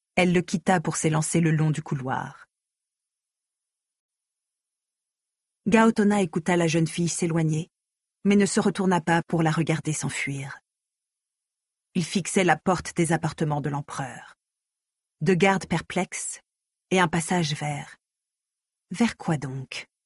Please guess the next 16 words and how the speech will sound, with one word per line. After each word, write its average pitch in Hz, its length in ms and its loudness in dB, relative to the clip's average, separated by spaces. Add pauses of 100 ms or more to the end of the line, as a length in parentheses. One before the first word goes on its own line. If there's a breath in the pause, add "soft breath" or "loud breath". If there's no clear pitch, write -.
(1160)
L'avenir 170 760 2
de 175 120 0
l'Empire 160 600 0
de 160 80 -2
la 147 140 -2
Rose. « 127 640 -12 (1700)
Nous 196 140 4
serons 175 380 0 (100)
gouvernés 185 460 0
par 170 220 -6
quelqu'un 190 400 0
qui - 160 -4
n'est 196 120 2
pas 190 200 -2
réellement 185 500 2
vivant », 220 480 -2